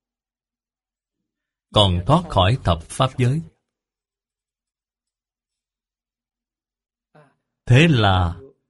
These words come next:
bạn liền nhập vào địa vị chư Phật Như Lai mà ở trên bản kinh nói. Trong kinh Kim Cang nó là chư Phật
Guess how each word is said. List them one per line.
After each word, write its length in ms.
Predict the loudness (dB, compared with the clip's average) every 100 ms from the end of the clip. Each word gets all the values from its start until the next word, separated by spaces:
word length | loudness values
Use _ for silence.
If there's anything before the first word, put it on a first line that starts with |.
| _ _ _ -2
bạn 300 | 0 2 2
liền 260 | 2 0
nhập 200 | -2 -4 -4
vào 540 | -2 -2 -2 -6 -14 _ _ _ -20 -20 -20 -20 -20 -8
địa 400 | -2 0 0 0
vị 320 | -2 -2 -6 0
chư 280 | 2 2 -2
Phật 140 | -6 -8 -8 -2
Như 220 | -2 0
Lai 360 | -2 -2 -6 -12 -20 -20 -20 -20 -20 _ -20 -20 -20 _ _ _ -20 -20 _ -20 -20 -4
mà 180 | 0 2 2
ở 220 | -2 0
trên 420 | 0 0 0 -4 -6 -4
bản 220 | -2 -2 -2
kinh 180 | -4 -2
nói. 260 | -2 -2 -6 _ _ _ _ _ -20 _ _ _ _ _ _ _ _ _ _ _ _ _ _ _ _ _ _ _ _ _ _ _ _ _ -18 -2
Trong 160 | 0 2
kinh 240 | 0 0 0
Kim 240 | -2 0
Cang 260 | 0 0 0
nó 80 | -2
là 260 | -4 -6 -2
chư 200 | 0 0
Phật 200 | -2